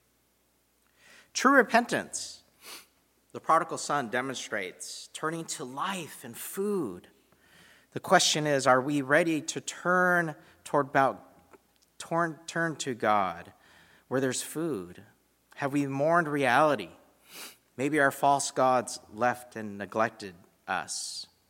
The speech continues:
Are we ready to stop running from pain, stop controlling people, places, and things? Step one is to humbly admit every time that there's a hurt, habit, or hang-up or failure,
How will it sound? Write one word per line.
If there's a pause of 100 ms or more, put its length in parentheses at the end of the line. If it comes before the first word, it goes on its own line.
(440)
Are
we
ready
to
stop
running (100)
from
pain,
stop
controlling (640)
people,
places,
and
things? (800)
Step
one
is
to
humbly
admit (400)
every
time
that
there's
a
hurt, (920)
habit,
or
hang-up
or
failure,